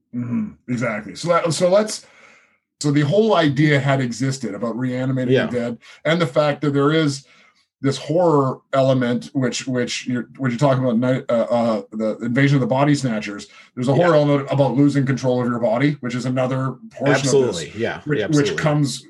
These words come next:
Speaker 1: which goes into that Haitian, because part of the Haitian thing is that they control your body. Someone else is controlling
Speaker 2: Right.
Speaker 1: your,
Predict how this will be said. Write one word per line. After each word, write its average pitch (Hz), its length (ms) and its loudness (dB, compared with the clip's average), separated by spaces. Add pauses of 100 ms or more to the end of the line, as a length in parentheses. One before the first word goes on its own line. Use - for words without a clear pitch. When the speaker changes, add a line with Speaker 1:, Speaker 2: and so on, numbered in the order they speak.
Speaker 1:
which 143 200 -4
goes 143 220 2
into 160 160 4
that 139 140 4
Haitian, 143 420 2
because 127 280 -2
part 202 240 2
of 214 60 0
the 127 80 2
Haitian 139 320 2
thing 165 180 0
is 110 140 -6
that 117 140 -8
they 131 160 -2
control 123 480 -4
your 113 140 0
body. 117 360 -4
Someone 123 280 -4
else 120 200 -4
is 110 120 -8
controlling 110 520 -6
Speaker 2:
Right. 139 220 2
Speaker 1:
your, 208 220 -12